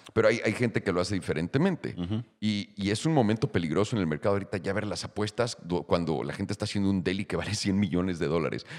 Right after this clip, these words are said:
Speaker 1: Cuando estás viendo una moneda que es literalmente... ¿sabes qué?
Speaker 2: Una
Speaker 1: Do-,
Speaker 2: broma.
Speaker 1: quiero que sepas, Dogecoin es una broma, no nada más
Speaker 2: Hablemos
Speaker 1: es
Speaker 2: de
Speaker 1: una broma.
Speaker 2: Dogecoin.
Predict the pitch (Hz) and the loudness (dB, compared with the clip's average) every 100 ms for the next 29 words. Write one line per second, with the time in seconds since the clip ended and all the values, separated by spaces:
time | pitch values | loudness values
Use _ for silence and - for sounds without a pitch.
0 | - 107 101 117 123 131 135 123 110 92 | -8 -4 -2 0 0 2 2 2 0 2
1 | 101 110 85 95 110 98 90 101 95 101 | 2 0 -2 -4 -2 0 2 2 0 0
2 | 104 - - 202 202 110 120 123 127 110 | -4 -6 -2 -2 0 2 4 6 6 4
3 | 82 - - - 208 208 120 87 - - | 0 -8 -16 -4 -2 0 -2 -2 -4 -8
4 | 170 123 147 - 113 120 113 78 98 113 | 0 2 2 2 0 2 2 4 4 4
5 | 127 131 127 123 113 104 123 98 78 - | 4 6 6 4 4 4 4 2 0 -8